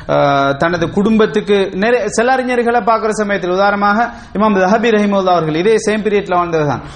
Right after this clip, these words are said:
அவர குடும்பத்துல அவர மனைவி, ஆ, பிள்ளைகள், பேரப்பிள்ளை,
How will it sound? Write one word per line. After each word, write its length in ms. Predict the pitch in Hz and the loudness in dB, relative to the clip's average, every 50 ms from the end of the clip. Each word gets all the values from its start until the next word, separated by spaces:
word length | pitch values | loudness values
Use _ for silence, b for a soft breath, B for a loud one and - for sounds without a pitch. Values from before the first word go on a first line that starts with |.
| B B | B B
அவர 400 | - 151 170 233 262 254 269 269 | -2 0 2 0 2 2 0 0
குடும்பத்துல 760 | - - - 233 202 226 226 220 226 220 - 233 226 240 262 277 262 - B B B B B B | 0 0 -2 0 0 0 2 2 0 0 0 0 0 0 0 -2 -2 -6 B B B B B B
அவர 340 | - 147 165 170 165 165 160 | -2 0 0 0 0 0 0
மனைவி, 800 | 160 160 170 170 180 190 190 190 196 202 196 196 190 196 - - - - | 0 0 0 0 0 0 0 2 2 2 2 0 -4 -8 -14 -10 -4 -2
ஆ, 400 | 160 165 160 165 160 160 160 156 151 160 151 - | 0 2 2 2 2 2 0 0 -2 -6 -4 0
பிள்ளைகள், 760 | 170 185 196 208 208 214 208 196 180 202 202 202 208 202 B B B B - - 170 | 2 2 4 4 4 2 2 2 2 0 0 -2 -4 -6 B B B B -4 0 2
பேரப்பிள்ளை, 760 | 180 196 214 220 220 190 - 214 214 214 214 214 214 214 | 4 4 4 4 2 0 0 0 0 0 0 0 0 -2